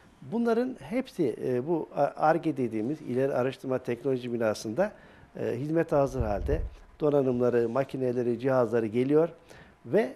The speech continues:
bunlara ilave çok önemli bir şey. Sivas'ın bir optik merkezi, optik şehri olabilmesi için de çalışmalarımız var. E, bu, e,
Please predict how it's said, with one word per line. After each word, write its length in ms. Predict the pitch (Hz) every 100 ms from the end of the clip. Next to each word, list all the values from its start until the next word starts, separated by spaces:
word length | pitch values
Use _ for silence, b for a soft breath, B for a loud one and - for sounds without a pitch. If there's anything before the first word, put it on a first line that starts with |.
| - -
bunlara 300 | 170 202 240
ilave 480 | 214 214 226 254 269
çok 200 | 175 165
önemli 400 | 147 135 123 120
bir 60 | 113
şey. 200 | 180 220 - b b b _
Sivas'ın 480 | - 202 185 214 196
bir 120 | 214 -
optik 540 | 147 143 - 285 285
merkezi, 540 | 165 135 131 127 113 -
optik 380 | 135 135 - 247
şehri 300 | - 139 123
olabilmesi 680 | 113 127 131 156 185 185 226
için 260 | - 135
de 160 | 160 226 b b -
çalışmalarımız 760 | 165 139 151 147 139 139 127 113
var. 180 | 180 - B B B B -
E, 320 | 120 117 - 165 165
bu, 300 | 202 - 466
e, 40 | 466